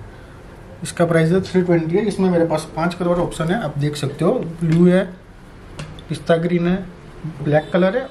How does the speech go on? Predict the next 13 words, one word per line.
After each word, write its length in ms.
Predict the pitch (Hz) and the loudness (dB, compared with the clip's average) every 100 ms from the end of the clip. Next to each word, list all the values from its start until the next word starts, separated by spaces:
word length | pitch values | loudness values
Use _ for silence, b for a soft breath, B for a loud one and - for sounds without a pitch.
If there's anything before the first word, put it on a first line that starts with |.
| - - | -14 -10
और 80 | 151 | -4
mustard 340 | 160 147 165 147 | -2 -2 -2 0
color। 140 | 131 | 0
Only 280 | 147 175 190 | 2 2 2
three 120 | 175 | 2
twenty 320 | 175 180 180 269 | 2 0 -2 -2
एम 220 | 185 175 | 0 2
टू 120 | 180 | 4
डबल 300 | 160 147 143 | 2 2 0
एक्सएल। 260 | 120 - 113 - - - - - - - - - - - - - - - - - - - - - - | -2 -6 -10 -12 -20 -20 -20 -20 -20 -20 -20 -18 -18 -18 -18 -18 -18 -18 -18 -18 -18 -14 -12 -10 -2
दूसरा 340 | 175 170 175 | -2 2 4
ये 160 | 175 180 | 4 4
जो 220 | 165 | 2